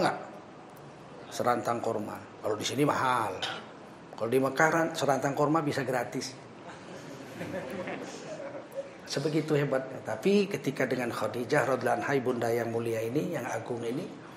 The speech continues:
Rasulullah sediakan mahar dua puluh ekor anak onta untuk sebagai maharnya. Setelah pernikahan, Rasulullah pindah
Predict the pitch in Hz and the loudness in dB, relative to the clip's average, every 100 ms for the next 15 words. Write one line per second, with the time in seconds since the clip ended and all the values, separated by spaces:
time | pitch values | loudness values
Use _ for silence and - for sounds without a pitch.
0 | - - - - - - - 120 127 135 | -16 -16 -14 -14 -16 -8 -4 -2 2 0
1 | - - 127 123 117 131 127 123 127 135 | 2 0 2 2 2 4 2 2 0 0
2 | 123 120 127 120 120 - - 120 - 117 | 0 0 0 -2 -4 -4 -4 -4 -2 -2
3 | - 117 120 117 123 120 107 - 120 - | -2 -4 -2 -4 -2 -4 -6 -8 -10 -12
4 | - - - - - - - - - - | -14 -14 -14 -14 -14 -14 -14 -14 -14 -14
5 | - - - - - - - 117 117 - | -14 -14 -16 -16 -16 -16 -6 -4 -4 -4
6 | - 104 104 101 98 - - - - - | -4 -2 -2 -2 -2 -4 -6 -8 -12 -14
7 | - - - - - - - - - - | -16 -16 -16 -16 -16 -16 -16 -16 -16 -16
8 | - - - - - - - - - - | -18 -16 -16 -16 -16 -16 -16 -16 -16 -16
9 | - - - - - - - - - - | -16 -16 -16 -16 -16 -16 -12 -8 4 10
10 | 180 - 165 175 185 180 190 175 170 175 | 10 10 12 12 12 12 12 12 12 12
11 | 170 160 160 | 12 10 10